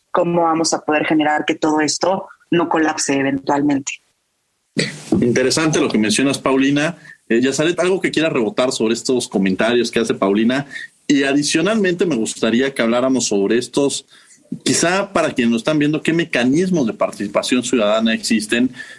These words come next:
Speaker 2: frente a las tecnologías de la información. ¿Cómo puede, pues, quienes nos están viendo, escuchando, digan, "Bueno, todo esto, ¿cómo me involucra? ¿Cómo puedo yo interactuar?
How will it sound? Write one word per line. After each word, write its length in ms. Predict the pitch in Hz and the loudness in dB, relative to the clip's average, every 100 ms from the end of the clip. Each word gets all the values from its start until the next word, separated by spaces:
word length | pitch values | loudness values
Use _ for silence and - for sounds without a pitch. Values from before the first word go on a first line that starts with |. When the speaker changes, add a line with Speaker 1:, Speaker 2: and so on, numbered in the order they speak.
| - | -8
Speaker 2:
frente 360 | - 110 104 107 | -2 0 2 0
a 40 | |
las 160 | 101 98 | 0 0
tecnologías 540 | 104 104 104 101 123 | 0 2 0 -2 -2
de 60 | 127 | 0
la 60 | 113 | 0
información. 640 | - 101 98 95 120 117 | 0 -2 0 0 0 2
¿Cómo 260 | 135 147 147 | 2 0 0
puede, 500 | 135 135 143 120 - - - | 0 2 0 0 -4 -18 -6
pues, 140 | - - | -4 0
quienes 160 | 123 | 0
nos 60 | 113 | 0
están 200 | 143 160 | 0 0
viendo, 300 | 147 156 - | 0 0 -2
escuchando, 540 | 143 - - 139 143 | -2 -2 0 2 2
digan, 260 | 139 135 131 | 2 2 2
"Bueno, 260 | 139 131 - | 2 0 0
todo 360 | 139 151 156 | 0 2 2
esto, 520 | 151 147 - 139 - - _ - - - | 0 -2 -2 -2 -2 -12 _ -20 -8 -2
¿cómo 240 | 139 151 | 2 2
me 80 | 135 | 2
involucra? 720 | 113 110 127 151 151 143 143 | 2 2 2 0 0 -2 0
¿Cómo 260 | 143 139 135 | 0 0 0
puedo 220 | 131 131 | 0 2
yo 140 | 127 | 0
interactuar? 920 | 131 131 113 92 - 127 131 143 147 | 0 0 -2 -4 -4 0 2 0 -2